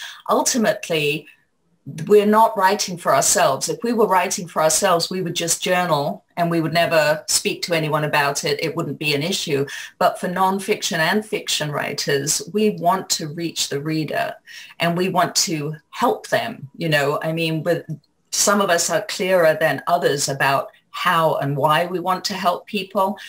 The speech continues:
Very often people who write memoirs have a very clear sense of why, you know, they've been through something, they want to help people who are going through the same thing.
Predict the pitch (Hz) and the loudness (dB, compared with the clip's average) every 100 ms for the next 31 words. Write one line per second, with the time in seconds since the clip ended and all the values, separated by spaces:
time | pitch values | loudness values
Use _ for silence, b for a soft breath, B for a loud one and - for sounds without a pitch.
0 | B - 170 170 160 180 160 - 185 180 | B 0 4 4 4 0 -8 -8 -8 -6
1 | 180 160 151 180 170 180 180 175 175 170 | -2 0 0 0 0 0 4 4 2 -2
2 | - - 160 143 180 180 - - 156 - | -4 -6 -8 0 2 2 0 -4 -4 -2
3 | - 139 127 - 147 131 147 160 156 139 | -2 -2 -2 -2 -2 -6 -2 2 4 4
4 | 135 135 160 139 139 139 170 160 156 160 | 0 -4 -2 0 0 -2 -4 -2 -2 -2
5 | 151 - 147 160 143 143 135 - 147 139 | 0 0 -4 -6 -6 -4 -4 -6 -6 -2
6 | 139 - - 139 - 135 131 B B - | -4 -4 -6 -6 -2 -2 -2 B B -2
7 | 156 139 147 143 - 147 139 - 139 135 | 2 2 2 -2 -6 -6 -2 -2 -2 -6
8 | 135 175 151 | -6 -6 -6